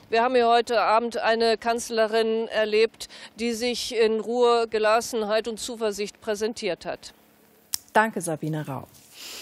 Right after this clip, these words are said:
Speaker 2: Ja, jahrelang wurde Angela Merkel vorgeworfen, dass sie zu zögerlich handele. Scheitert sie jetzt daran, dass sie in der Flüchtlingskrise klare Kante zeigt?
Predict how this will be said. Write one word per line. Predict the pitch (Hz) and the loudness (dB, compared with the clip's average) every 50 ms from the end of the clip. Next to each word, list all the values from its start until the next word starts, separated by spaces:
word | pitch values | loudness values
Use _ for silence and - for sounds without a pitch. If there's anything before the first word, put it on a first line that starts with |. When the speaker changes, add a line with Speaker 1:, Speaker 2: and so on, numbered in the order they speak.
| - - - - - - - - - - - - _ _ - | -16 -16 -16 -18 -18 -20 -20 -20 -20 -20 -20 -20 _ _ -2
Speaker 2:
Ja, | 208 196 | 0 2
jahrelang | 202 226 262 277 294 269 247 247 269 285 247 208 | 4 4 4 4 4 4 4 4 4 2 0 0
wurde | 240 262 285 285 277 269 262 254 220 - - - | 0 0 4 4 4 4 4 2 -2 -6 -8 -6
Angela | 202 214 202 233 226 220 | -4 0 0 2 2 2
Merkel | 202 202 208 226 - 226 | 2 2 -2 -2 -4 -6
vorgeworfen, | - - 214 214 214 208 208 220 214 - 202 | -4 -2 -2 -2 -2 -2 -4 -4 -2 -2 -2
dass | 196 185 - | -4 -4 -4
sie | 208 190 - | -6 -8 -8
zu | - - - 294 294 | -8 -8 -6 -6 -6
zögerlich | - - - 294 311 302 247 226 185 165 160 156 - - - - | -6 -4 0 0 2 2 2 2 0 0 -2 -6 -8 -8 -4 -4
handele. | 185 185 180 165 151 151 139 123 120 120 - 139 | -2 -2 -2 -4 -4 -6 -6 -8 -10 -10 -10 -10
Scheitert | - - - - 214 233 302 302 - 302 285 277 | -10 -6 0 2 2 2 2 0 -4 -4 -4 -4
sie | - 277 269 | -4 -6 -4
jetzt | 254 262 262 - - - | -4 -4 -4 -4 -2 -2
daran, | 220 208 190 180 180 202 233 | -2 -2 0 -2 -2 -2 -2
dass | 220 214 208 - | -4 -4 -4 -6
sie | 220 196 | -6 -6
in | 190 180 170 | -6 -6 -4
der | 180 175 | -6 -6
Flüchtlingskrise | - - 226 240 - - 226 220 214 - - - 226 214 185 196 190 | -6 -8 -8 -8 -6 -6 -6 -6 -6 -6 -6 -6 -6 -4 -4 -4 -6
klare | - - - 190 147 180 214 202 208 196 | -8 -6 -4 -2 0 0 0 -2 -6 -8
Kante | - - 196 196 208 - 226 - | -8 -8 -8 -8 -8 -10 -12 -10
zeigt? | - - 240 247 262 - _ - - - | -8 -6 -6 -6 -8 -10 _ -20 -20 -20